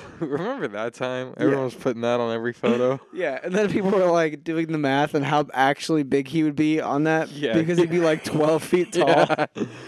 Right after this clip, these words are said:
Speaker 1: And then they realized it actually was just a, the meme that they've been making.
Speaker 2: Yeah.
Speaker 1: He just put himself somewhere funny.
Speaker 2: <gasps> That was fun.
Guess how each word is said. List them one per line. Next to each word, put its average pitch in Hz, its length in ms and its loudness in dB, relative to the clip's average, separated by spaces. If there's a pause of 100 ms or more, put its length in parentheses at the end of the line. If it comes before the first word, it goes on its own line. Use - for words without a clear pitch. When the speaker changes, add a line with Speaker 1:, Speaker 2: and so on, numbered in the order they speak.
(180)
Speaker 1:
And 160 120 0
then 185 80 -2
they 185 120 2
realized 160 320 2
it 139 100 0
actually 135 340 2
was 123 280 -4
just 156 220 -6
a, 160 60 -2
the 131 400 -2
meme 131 340 -6
that 123 140 -2
they've 123 220 0
been 135 160 -6
making. 143 460 -8 (120)
Speaker 2:
Yeah. 170 360 -2
Speaker 1:
He 143 80 -4
just 131 220 -10
put 156 160 0
himself 135 400 -2
somewhere 131 320 -6
funny. 131 420 -10
Speaker 2:
<gasps> 202 120 -16 (800)
That 226 760 -2
was 113 140 -6
fun. 98 300 -14